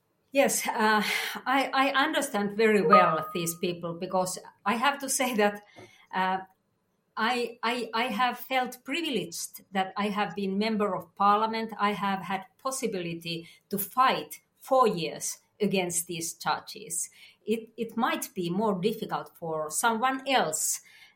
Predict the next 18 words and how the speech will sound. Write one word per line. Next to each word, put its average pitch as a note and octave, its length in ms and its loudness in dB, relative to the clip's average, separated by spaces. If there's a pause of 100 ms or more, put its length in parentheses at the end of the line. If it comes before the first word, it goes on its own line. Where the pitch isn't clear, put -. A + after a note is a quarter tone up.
uh, E3 160 -4 (120)
in, F#3+ 280 0
in G3 160 2
some G3+ 260 2
other G3+ 320 4
occupations E3+ 1080 -6
and, E3 400 -8 (440)
and F3+ 140 -2
so G3 240 2
on. D3+ 180 -6
But, B3 280 2 (160)
uh, G#3 260 0 (360)
I, C#4 540 -4 (840)
I, C4 380 -2
I, C4 340 0
I C#4 200 0
would, C4+ 360 -8
uh, G3 300 0